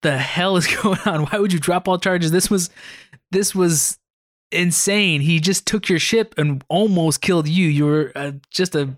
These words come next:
blip away from dead. And, and presumably he was gonna kill your entire crew and destroy the Enterprise, which to you is the only thing that matters. And yeah, so I don't get why he would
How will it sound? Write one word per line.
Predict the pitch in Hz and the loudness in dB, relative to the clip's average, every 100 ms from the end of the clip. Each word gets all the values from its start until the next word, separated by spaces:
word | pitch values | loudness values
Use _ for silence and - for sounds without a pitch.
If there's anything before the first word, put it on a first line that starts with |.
| - | -12
blip | 135 160 185 | -4 0 0
away | 165 151 175 | 0 0 0
from | 165 139 | 0 0
dead. | 131 165 135 135 - _ _ _ _ _ _ - | 2 0 0 -2 -8 _ _ _ _ _ _ -6
And, | 147 143 139 135 | -2 0 0 0
and | 147 147 135 | 0 -2 -4
presumably | - 151 202 190 180 | 0 2 2 2 2
he | |
was | 175 | 2
gonna | 156 151 | 0 -2
kill | 190 170 | 0 0
your | |
entire | 151 143 175 170 | 0 0 -2 -2
crew | 151 - 202 143 | -2 -2 0 2
and | 131 | 0
destroy | 131 - 175 175 156 135 - - | -2 0 0 2 0 -6 -12 -6
the | 143 170 170 | 0 2 2
Enterprise, | 175 165 143 139 | 0 0 0 2
which | 143 139 - | 0 0 0
to | 147 | 0
you | 156 147 | 2 2
is | 143 135 _ _ - | 0 -4 _ _ -8
the | 139 160 | -2 0
only | 160 175 165 | 2 2 2
thing | 147 156 | 2 0
that | 147 | 0
matters. | 143 156 131 135 135 - _ _ - - _ _ | 0 0 0 -2 -2 -10 _ _ -20 -20 _ _
And | - 147 143 135 - _ _ | -4 -2 -2 -4 -10 _ _
yeah, | 147 151 208 165 | -12 -2 0 0
so | 131 156 147 135 - | 0 0 0 -4 -8
I | 147 | -2
don't | 185 165 | 0 0
get | 165 | -2
why | 151 165 | -2 -2
he | 160 165 | 0 0
would | 156 143 | 0 -2